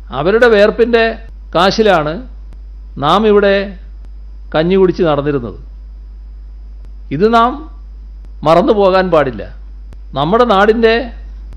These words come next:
നട്ടെല്ലാണ് പ്രവാസികൾ. അവർ പോയ രാജ്യങ്ങളിൽ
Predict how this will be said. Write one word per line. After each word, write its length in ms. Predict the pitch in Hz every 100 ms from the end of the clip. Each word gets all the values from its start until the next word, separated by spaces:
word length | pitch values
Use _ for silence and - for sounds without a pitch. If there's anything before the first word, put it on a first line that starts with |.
| - -
നട്ടെല്ലാണ് 500 | 147 151 240 233 214 196
പ്രവാസികൾ. 480 | 170 165 151 131 90 - - - - - - - - 135
അവർ 140 | 185 247
പോയ 140 | 233 233 240
രാജ്യങ്ങളിൽ 520 | 220 247 240 226 202